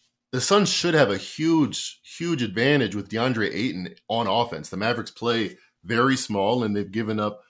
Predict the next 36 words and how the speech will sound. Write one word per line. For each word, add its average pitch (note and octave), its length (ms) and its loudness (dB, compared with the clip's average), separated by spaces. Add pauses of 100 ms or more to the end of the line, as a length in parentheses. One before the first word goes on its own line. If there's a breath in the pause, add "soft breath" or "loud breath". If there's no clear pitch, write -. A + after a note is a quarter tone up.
(200 soft breath)
you G#2 100 -6
know, G2 120 -2
a F#2 40 -6
top A2+ 300 0
five G#2 260 0
number G2+ 300 -2
to F#2+ 100 -4
opposing G2 420 -4
centers. A#2 460 -2
But F2+ 240 -6 (560)
outside G3 400 4
of D3 80 4
game C#3+ 300 4
one, B2 200 2
Ayton B2+ 240 0
had B2 140 -4
twenty-five B2+ 580 2
in A2 120 -2
game A2 260 -2
one, G#2 240 -2
looked A2+ 160 -6
like A2+ 140 -8
the E2 80 -12
best G#2 260 -4
player, G2+ 440 -2 (380 soft breath)
uh, D#2+ 220 -4
in A#2 140 -2
the G2 80 -2
middle, G2 420 -2 (880)
twelve B2 260 0
for B2 60 -4
twenty A#2 300 -2
shooting. G2+ 520 -6 (380)
He's A#2+ 140 -4
only D#3+ 260 2
averaged B2+ 640 0